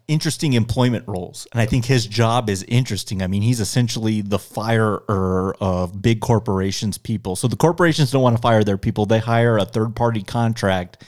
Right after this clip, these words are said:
Speaker 1: and Clooney comes in and fires them. Like, that's <laughs> interesting.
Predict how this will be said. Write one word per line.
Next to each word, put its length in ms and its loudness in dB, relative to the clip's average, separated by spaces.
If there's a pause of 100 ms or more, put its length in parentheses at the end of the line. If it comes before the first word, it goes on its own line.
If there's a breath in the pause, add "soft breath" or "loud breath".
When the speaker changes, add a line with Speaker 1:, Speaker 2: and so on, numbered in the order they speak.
(220 loud breath)
Speaker 1:
and 120 -8
Clooney 280 2
comes 240 -2
in 100 0
and 120 -4
fires 360 -6
them. 260 -10
Like, 160 -6
that's 220 -2
<laughs> 100 -4
interesting. 720 -8